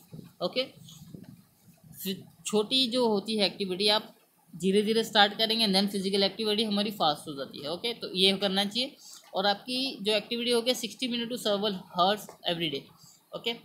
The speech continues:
सिक्सटी मिनट से ज़्यादा की एक्टिविटी रोज़ करनी चाहिए ताकि आपकी बॉडी के जो मसल्स हैं वो ज़्यादा स्ट्रेच हो सके और आपकी बॉडी का ग्रोथ बहुत अच्छा हो सके।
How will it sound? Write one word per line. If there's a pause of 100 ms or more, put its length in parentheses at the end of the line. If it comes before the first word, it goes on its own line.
(420)
सिक्सटी
मिनट
से (300)
ज़्यादा
की (540)
एक्टिविटी
रोज़
करनी
चाहिए
ताकि
आपकी
बॉडी
के
जो
मसल्स
हैं (220)
वो
ज़्यादा
स्ट्रेच
हो
सके
और
आपकी
बॉडी
का
ग्रोथ
बहुत
अच्छा
हो
सके।